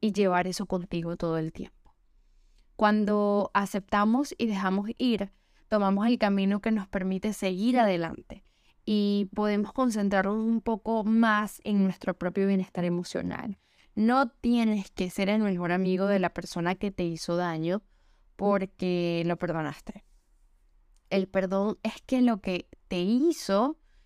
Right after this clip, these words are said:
ya no te afecte directamente y sueltas cualquier sentimiento negativo hacia esa persona y si ya no le quieres ver más, pues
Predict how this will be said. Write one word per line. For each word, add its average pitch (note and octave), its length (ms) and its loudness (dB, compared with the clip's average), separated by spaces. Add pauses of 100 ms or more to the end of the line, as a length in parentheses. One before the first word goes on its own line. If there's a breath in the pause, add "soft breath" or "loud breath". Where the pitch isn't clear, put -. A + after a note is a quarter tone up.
(120)
ya G#3+ 380 2
no A#3 160 2
te B3 160 -2
afecte - 500 -4
directamente - 960 -6 (360)
y G3+ 160 0
sueltas A#3+ 600 0
cualquier G3 560 -2
sentimiento A3 920 2
negativo G3+ 840 0 (320)
hacia F3 300 0
esa F3+ 180 -2
persona G#3 720 0
y G#3 160 -4
si F3+ 200 -4
ya F#3+ 160 2
no G3 120 2
le G#3 140 0
quieres F#3 280 -6
ver F#3+ 140 0
más, F#3+ 320 -2
pues F3+ 400 -4